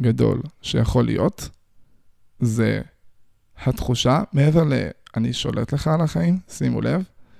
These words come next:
זה, "אני שולט לך רטרואקטיבית על החיים". מה זה אומר? עם כמה גברים שכבת? מכירים? או סטייל אפילו להגיד,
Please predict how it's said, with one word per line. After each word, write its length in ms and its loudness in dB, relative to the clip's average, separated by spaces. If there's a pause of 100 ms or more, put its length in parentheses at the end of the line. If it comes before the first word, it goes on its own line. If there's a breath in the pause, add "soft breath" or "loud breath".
(460)
זה, 320 0 (720)
"אני 80 0
שולט 240 2
לך 80 -2
רטרואקטיבית 720 0
על 80 -4
החיים". 300 -8 (580)
מה 100 4
זה 120 0
אומר? 260 -2 (1500)
עם 100 2
כמה 220 0
גברים 260 -2
שכבת? 500 -6 (3000)
מכירים? 440 -4 (600)
או 320 2 (1080)
סטייל 460 0
אפילו 260 -2
להגיד, 460 -2